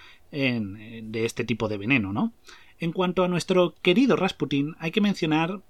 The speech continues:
que esta inmunidad, junto a la mala puntería de Yusupov y al calibre pequeño del arma que utilizó, pues aumentó aún más esa leyenda del personaje, ¿no? Que junto con rumores de la vida que llevaba, ¿no? Porque se contaba que tenía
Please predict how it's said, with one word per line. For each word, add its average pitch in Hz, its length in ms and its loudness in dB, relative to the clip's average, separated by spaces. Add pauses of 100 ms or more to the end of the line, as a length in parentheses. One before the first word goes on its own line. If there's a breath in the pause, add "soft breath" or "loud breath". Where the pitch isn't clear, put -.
(120)
que 160 100 -2
esta 175 160 0
inmunidad, 156 680 2
junto 131 560 -2
a 110 100 -4
la 107 120 -8
mala 156 360 2
puntería 151 400 2
de 143 60 0
Yusupov 135 560 0 (380 loud breath)
y 120 120 -2
al 113 160 -2
calibre 147 400 -2
pequeño 147 400 2
del 113 140 0
arma 123 280 0
que 135 120 -2
utilizó, 117 600 -2 (420 loud breath)
pues 135 420 0
aumentó 147 520 0
aún 196 180 0
más 190 240 -2
esa 180 180 -4
leyenda 165 360 -2
del 160 100 -6
personaje, 156 460 0
¿no? 180 160 0
Que - 80 -4
junto 123 400 -6
con 123 160 -6
rumores 120 500 -2
de 156 80 2
la 139 140 0
vida 147 340 -2
que 135 140 -4
llevaba, 120 400 0
¿no? 190 120 2
Porque 127 200 -6
se - 100 -8
contaba 110 300 -6
que 127 100 -2
tenía 113 400 -6